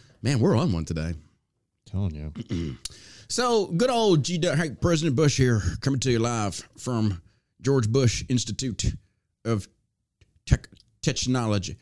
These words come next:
Speaker 1: Uh, oh, technology. That's what it's supposed to say. So, former President George Bush gets up there, the junior one. Uh, well, of course, it's the junior one. The other one's dead, so, you know. Um, Bush Junior gets up there.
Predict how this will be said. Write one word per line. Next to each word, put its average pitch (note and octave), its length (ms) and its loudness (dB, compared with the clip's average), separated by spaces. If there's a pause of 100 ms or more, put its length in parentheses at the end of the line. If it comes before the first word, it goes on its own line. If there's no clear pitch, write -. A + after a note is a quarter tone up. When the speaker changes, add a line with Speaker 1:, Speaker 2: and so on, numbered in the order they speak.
(220)
Speaker 1:
Uh, - 280 -4
oh, E3 100 4
technology. A2+ 640 -2
That's G#2 240 -4
what A#2+ 60 -4
it's F#2+ 100 -6
supposed G#2+ 260 -4
to F2 140 -4
say. E2 100 -8 (560)
So, F3 340 0 (240)
former A3+ 220 4
President C#3+ 400 2
George A#2+ 260 2
Bush G#2+ 240 0
gets G2 220 -4
up F#2 160 -4
there, F#2+ 180 -2
the F#2+ 120 -2
junior G2 340 -2
one. E2+ 400 -4 (160)
Uh, G2 460 -2
well, F2+ 120 -4
of E2 100 -8
course, C#2 260 -10
it's - 140 -12
the E2 80 -16
junior D2 260 -10
one. D#2+ 140 -6
The D2+ 80 -8
other D#2 100 -8
one's D#2+ 180 -8
dead, C#2+ 320 -12
so, G#1 420 -12 (220)
you - 60 -16
know. - 760 -12
Um, G2 680 -2 (440)
Bush D3 360 -2
Junior C3+ 380 2
gets F2+ 280 -4
up C#2 160 -10
there. A1+ 260 -12